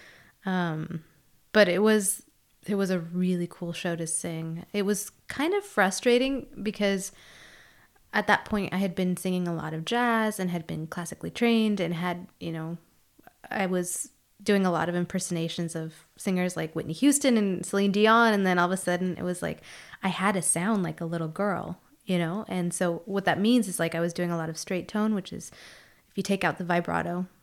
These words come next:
it's, that's what it sounds like. Um, and so that kind of became tough,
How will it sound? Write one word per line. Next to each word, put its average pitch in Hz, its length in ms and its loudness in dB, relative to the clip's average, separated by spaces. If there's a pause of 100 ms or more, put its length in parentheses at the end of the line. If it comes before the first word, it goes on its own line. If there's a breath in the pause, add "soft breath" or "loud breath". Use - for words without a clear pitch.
(240)
it's, 175 280 -8
that's - 300 -6
what - 80 -4
it 151 40 -6
sounds 175 280 -6
like. 185 320 -8 (540 soft breath)
Um, 170 480 0 (1200)
and 208 160 6
so 196 160 4
that 185 300 2
kind 208 200 0
of 185 100 -6
became 175 460 -6 (540)
tough, 170 400 -6